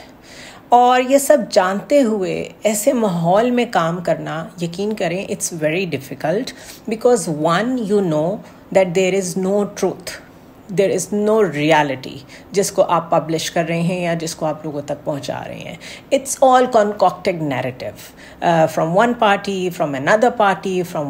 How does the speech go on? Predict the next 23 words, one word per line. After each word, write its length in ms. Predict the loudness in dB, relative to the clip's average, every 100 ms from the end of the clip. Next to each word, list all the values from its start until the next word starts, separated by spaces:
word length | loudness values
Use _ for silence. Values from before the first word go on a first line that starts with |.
| 0
one 200 | 0 2
state 400 | 0 2 4 2
enterprise, 800 | 0 -2 -2 -2 2 2 2 -2
uh, 440 | -6 -6 0 0 0 -4 -6
किसी 220 | -4 0
ना 120 | 0
किसी 340 | 0 -4 -4
शोबे 360 | -4 -4 -2 -4
को 120 | -4
सबने 300 | -4 -4 -2
आपस 340 | -4 -4 -8 -6
में 120 | -4
बांटा 320 | -2 -2 0
हुआ 240 | 0 2 0
है 240 | -2 -8 -14 -16 -16 -2
और 260 | 2 2 2
उसी 260 | -4 -6
को 140 | -4 -4
वो 100 | -4
sell 280 | -4 -6 -6
कर 180 | -10
रहे 180 | -10 -12
हैं। 200 | -14 -14